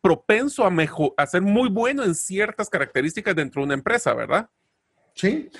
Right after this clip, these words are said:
Speaker 2: De hecho, eh, por ejemplo, alguno de los roles ideales que podría tener un enneograma uno, la supervisión.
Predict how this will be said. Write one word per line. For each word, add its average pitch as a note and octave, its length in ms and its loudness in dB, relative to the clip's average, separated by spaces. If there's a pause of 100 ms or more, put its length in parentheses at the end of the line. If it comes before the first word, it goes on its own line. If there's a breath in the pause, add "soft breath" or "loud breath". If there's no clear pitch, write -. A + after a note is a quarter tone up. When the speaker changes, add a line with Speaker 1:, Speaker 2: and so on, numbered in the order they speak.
(260 loud breath)
Speaker 2:
De C#3+ 160 4
hecho, F3 400 4
eh, C#3 80 6
por B2 180 -2
ejemplo, D3+ 280 0
alguno D#3+ 260 2
de D3 100 2
los A#2 160 2
roles D#3 460 0
ideales B2+ 640 0
que G2+ 180 -4
podría A#2 420 -2
tener A#2+ 400 -4
un B2+ 220 -4
enneograma A2+ 640 -4
uno, F3 560 -2 (360 loud breath)
la A2 80 -6
supervisión. C3+ 840 -2